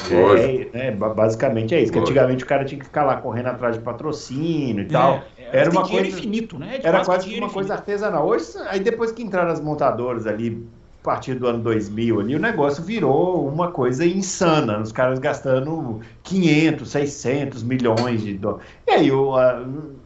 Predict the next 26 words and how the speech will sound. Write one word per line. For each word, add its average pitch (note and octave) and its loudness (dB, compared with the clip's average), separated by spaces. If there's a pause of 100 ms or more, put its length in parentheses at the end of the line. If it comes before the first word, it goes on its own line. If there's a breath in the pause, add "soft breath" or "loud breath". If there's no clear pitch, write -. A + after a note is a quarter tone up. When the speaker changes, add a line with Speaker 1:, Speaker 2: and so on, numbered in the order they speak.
(160)
Speaker 1:
tem G3 2
montadoras E3+ 2
que A3+ -12
conseguem F3 0
fazer A3+ -4
isso, F#3+ -4
outras C3 -4
que E3+ -2
não F#3+ -2
conseguem. F#3 2
Aí, D#3+ 4
aí D3+ 4
que F#3 -12
as C#3 -2
equipes E3+ -6
nem A#2+ -2
pensar. D#3 0
Matou F3 2
a F3 0
Jordan, B2+ -4
matou C#3 -4
a, G2 2
a B2 0
Williams, A2+ -2
ma-, G#2 -8
morreu. A2 0